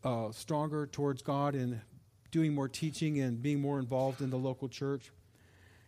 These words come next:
And, uh, Brother David Chalk, who's now gone on to heaven, said this to me, and it so resonated in my spirit. "Therefore, in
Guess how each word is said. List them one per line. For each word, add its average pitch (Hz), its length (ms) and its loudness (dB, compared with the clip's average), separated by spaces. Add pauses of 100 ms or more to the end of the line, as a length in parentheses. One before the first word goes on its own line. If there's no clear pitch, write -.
(180)
And, 143 260 4
uh, 123 140 0
Brother 147 400 2
David 143 280 0
Chalk, 139 260 0
who's 131 160 -2
now 131 220 2
gone 135 240 -2
on 131 180 0
to 120 80 -2
heaven, 127 340 0 (100)
said 127 320 -2
this 117 180 -2
to - 100 -6
me, 120 160 0
and 117 140 -4
it 117 60 -12
so 151 160 0
resonated 139 640 2
in 123 60 -4
my 123 140 0
spirit. 117 440 -2 (1600)
"Therefore, 160 420 2
in 127 120 0